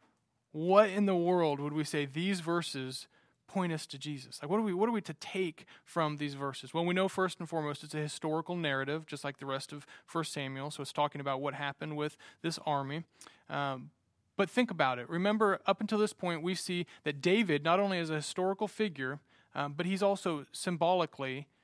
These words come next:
showing us, uh, what it's like to have a king in Jesus. Now, David is not Jesus,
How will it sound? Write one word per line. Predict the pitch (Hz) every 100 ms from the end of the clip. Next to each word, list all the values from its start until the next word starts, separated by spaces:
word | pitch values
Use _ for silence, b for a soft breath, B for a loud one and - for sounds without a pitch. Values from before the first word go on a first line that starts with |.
| _
showing | - - 202 196 156
us, | 135 143 - - b b
uh, | 139 143
what | 139 156 180
it's | 190 -
like | 147 147 -
to | 151
have | 143 135 135
a | 143
king | - 151 147
in | 156
Jesus. | 156 208 175 - - - -
Now, | 143
David | 160 208 180
is | 156 147
not | 170 160 123 -
Jesus, | - 131 135 147 -